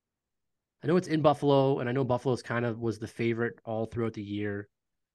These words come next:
but I think that Joe Burrow is a better quarterback than Josh Allen. Now,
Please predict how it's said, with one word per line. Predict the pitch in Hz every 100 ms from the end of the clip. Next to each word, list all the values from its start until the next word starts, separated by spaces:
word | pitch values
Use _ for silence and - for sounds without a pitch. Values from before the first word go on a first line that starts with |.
| -
but | 131 120
I | 139
think | - 214 -
that | 127 98
Joe | 127
Burrow | 120 107 135 104
is | 104
a | 92 _
better | 120 131 - _
quarterback | - - 180 165 107 98 95 - - _ _ _
than | 117 110
Josh | 101 113 101 -
Allen. | 120 101 104
Now, | 131